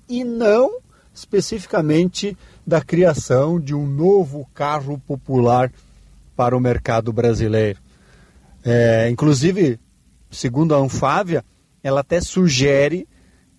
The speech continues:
de que seja liberado parte do F G T S para que as pessoas possam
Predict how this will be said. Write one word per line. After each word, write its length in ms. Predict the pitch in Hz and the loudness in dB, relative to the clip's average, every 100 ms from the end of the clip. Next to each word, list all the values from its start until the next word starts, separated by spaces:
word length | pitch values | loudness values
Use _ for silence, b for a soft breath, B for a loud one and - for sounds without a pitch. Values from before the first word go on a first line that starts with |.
| - | -10
de 140 | 143 | -10
que 1000 | - 160 165 160 156 147 139 135 127 127 | -6 0 2 4 2 0 0 0 0 -2
seja 360 | - 165 170 180 | -2 -2 0 0
liberado 520 | 180 165 135 156 156 - | 2 2 2 -2 -4 -8
parte 440 | - 190 277 - 208 | -6 -2 -4 -6 -8
do 160 | 160 | 0
F 260 | 151 156 143 | 2 2 -2
G 160 | 127 135 | -2 -2
T 160 | 147 | 0
S 400 | 117 120 160 - | 2 2 0 -4
para 240 | 185 170 165 | -2 -2 0
que 100 | 175 | -2
as 160 | 160 | -4
pessoas 580 | - 165 139 - 208 185 | -2 -2 -2 0 0 0
possam 720 | - 165 160 160 - 214 254 | -2 2 2 0 -6 -10 -12